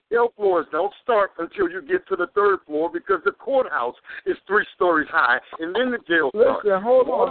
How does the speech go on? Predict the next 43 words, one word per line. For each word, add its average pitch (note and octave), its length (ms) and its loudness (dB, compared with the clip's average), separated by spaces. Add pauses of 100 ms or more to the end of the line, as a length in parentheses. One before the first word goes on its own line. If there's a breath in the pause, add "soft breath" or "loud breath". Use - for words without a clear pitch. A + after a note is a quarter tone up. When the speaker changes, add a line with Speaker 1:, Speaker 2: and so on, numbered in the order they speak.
(160)
Speaker 1:
the G#3 140 4
way G#3 100 0
Speaker 2:
listen, G#3 160 2
Speaker 1:
up F#3+ 80 0
to G3+ 80 0
Speaker 2:
man. - 40 -12
Speaker 1:
the - 60 -10
Speaker 2:
You A3 200 -6
can't, A3 340 2
listen, G#3+ 420 0
brother, C#3+ 300 -2 (180)
brother, C3 360 -2 (240)
brother. C3 340 -4
Speaker 1:
But D3 240 4
you're - 140 -6
asking A3 460 2
me, G3+ 60 6
and G#3 120 4
Speaker 2:
Brother, F3+ 160 2
Speaker 1:
I'm C3+ 40 -16
Speaker 2:
you F3 100 -6
Speaker 1:
trying F#3+ 120 -6
to A#3 80 0
Speaker 2:
can't, G#3 240 0
I, G#3 80 4
Speaker 1:
answer F#3+ 260 -4
Speaker 2:
no, A#3 140 0
Speaker 1:
you F#3 60 0
Speaker 2:
but F3+ 180 -4
you, A3+ 200 -8 (140)
Speaker 1:
right. F#3+ 240 2
Speaker 2:
you A3+ 200 -2 (100)
tell A#3+ 140 2
it, G#3+ 160 -6
no, A3 100 -2
I A3 260 -2
don't, A#3+ 200 -2 (120)
I'm A3+ 280 -2
not A3 240 -2
asking A3 300 -2
about F3 520 -2
how F3+ 160 -4
many F#3 240 -6